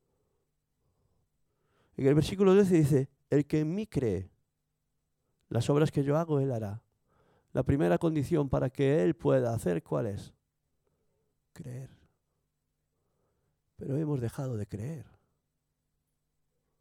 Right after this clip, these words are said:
Hemos dejado de creer. Yo me acuerdo cuando yo me convertí, yo creía que se iban a convertir hasta los mosquitos.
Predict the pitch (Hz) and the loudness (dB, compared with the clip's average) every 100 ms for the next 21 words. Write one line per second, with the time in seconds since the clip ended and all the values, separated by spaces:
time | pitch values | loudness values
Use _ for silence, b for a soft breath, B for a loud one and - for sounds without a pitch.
0 | _ _ _ _ _ _ _ _ _ _ | _ _ _ _ _ _ _ _ _ _
1 | _ _ _ _ _ _ _ 156 185 139 | _ _ _ _ _ _ _ -2 0 -2
2 | - 165 151 117 - 165 147 - _ _ | -4 -6 -6 -6 -8 -8 -10 -14 _ _
3 | _ _ _ _ _ _ _ _ _ _ | _ _ _ _ _ _ _ _ _ _
4 | _ - 180 160 175 147 139 139 160 151 | _ -6 -4 0 0 0 0 -2 -2 -2
5 | 139 131 131 175 160 - 151 165 127 127 | -4 -4 -6 -4 -2 -2 -2 -2 -4 -4
6 | 160 147 127 123 - 151 127 117 104 107 | -2 -2 -4 -4 -4 -4 -4 -6 -6 -8
7 | - 160 135 117 | -8 -12 -14 -18